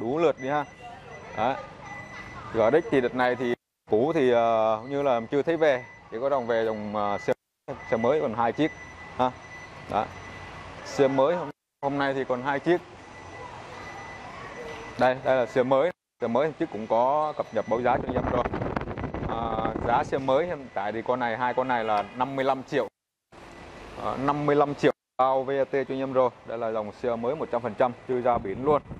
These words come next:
Đó, đây là dòng Nextbike ha, dòng E R. Còn dòng, à, một dòng nữa là dòng, à, S này.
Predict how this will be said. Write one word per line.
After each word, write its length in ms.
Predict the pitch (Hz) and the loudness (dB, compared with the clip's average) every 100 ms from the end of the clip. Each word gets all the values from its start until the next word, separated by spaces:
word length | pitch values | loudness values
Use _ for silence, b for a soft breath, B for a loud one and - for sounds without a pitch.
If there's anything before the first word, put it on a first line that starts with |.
| - - - | -12 -10 -8
Đó, 280 | 92 101 117 120 | -6 -4 -4 -4
đây 100 | 110 | -2
là 100 | 110 | 0
dòng 200 | 104 98 | -2 -2
Nextbike 400 | 131 147 135 127 | -2 2 2 2
ha, 140 | 143 131 - - | -2 -4 -6 -10
dòng 100 | 104 | -6
E 100 | 110 | 0
R. 60 | 120 120 104 - - - - - | 4 4 2 -8 -8 -8 -8 -2
Còn 140 | 120 | 0
dòng, 240 | 117 117 113 | 2 0 0
à, 420 | 110 107 107 107 - - - - - - - - - - - - | 0 0 0 -2 -6 -20 -20 -20 -20 -20 -20 -20 -20 -18 -14 -4
một 100 | 113 | 2
dòng 180 | 117 113 | 2 4
nữa 160 | 107 | 4
là 100 | 147 | 4
dòng, 300 | 131 120 117 | 2 0 -2
à, 340 | 117 113 107 107 104 - - - - - - - - | -2 -2 -2 -4 -10 -18 -16 -14 -12 -12 -16 -16 -4
S 200 | 156 185 | 0 0
này. 140 | 165 | -2